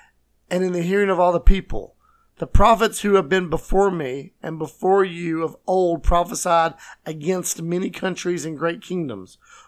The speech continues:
of war, of disaster, and pestilence. As for the prophet who prophesies of peace,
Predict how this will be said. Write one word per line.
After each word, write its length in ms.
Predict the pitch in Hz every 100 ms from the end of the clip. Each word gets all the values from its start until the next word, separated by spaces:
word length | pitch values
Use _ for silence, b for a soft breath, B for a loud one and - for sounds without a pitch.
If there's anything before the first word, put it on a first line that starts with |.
| b _ -
of 200 | 156 143
war, 560 | 160 175 185 190 196 - -
of 100 | 147
disaster, 840 | 147 139 170 180 165 - 180 185 -
and 160 | 135
pestilence. 720 | - 196 - 139 107 - - - _ _ B B B -
As 200 | 180 180
for 80 | 175
the 120 | 180
prophet 440 | - 220 240 226
who 160 | 202 202
prophesies 720 | - 196 247 185 185 170 156
of 140 | 123
peace, 580 | - 190 170 123 - -